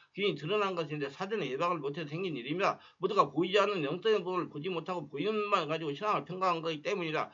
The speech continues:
귀신은 숨어 있는데 열심히 신앙생활하니 문제가 없는 것으로 방심하기 때문입니다. 모두가 성령 세례 역사를 체험하며 성령 세례 받고 영적 권위를 받았으면 사전에 예방이 가능하고 또 그런 여러 가지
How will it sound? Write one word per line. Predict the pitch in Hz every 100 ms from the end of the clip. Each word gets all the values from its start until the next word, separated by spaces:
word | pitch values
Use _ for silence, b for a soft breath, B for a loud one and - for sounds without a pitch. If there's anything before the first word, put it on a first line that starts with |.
| B B
귀신은 | - 233 208
숨어 | 147 226 240
있는데 | 208 202 151 120
열심히 | 185 220 220 180
신앙생활하니 | 147 240 220 196 170 165 160
문제가 | 139 185 185 131
없는 | 160 175
것으로 | 156 135
방심하기 | - 160 180 170 120
때문입니다. | 107 127 113 101 80 - _ _ _ _ _ _ _
모두가 | 165 208 202 139
성령 | - 214 254 247
세례 | 220 214 190 151 b b -
역사를 | 196 196 202 151
체험하며 | 175 226 214 170 190 160 -
성령 | - 226 233
세례 | 196 180
받고 | 165 147 139
영적 | 185 202 202
권위를 | 185 151 139
받았으면 | 147 151 135 120
사전에 | 175 214 185 120 B B B
예방이 | 185 247 185
가능하고 | 143 165 196 180 160 135 135 143 143 110 85 - _ _ _ _ _ _
또 | 196 180 - _ _ _ _ _ _ _ _ _ _ _ _ _
그런 | - 247 254 165 135
여러 | 208 247
가지 | 220 208 175 156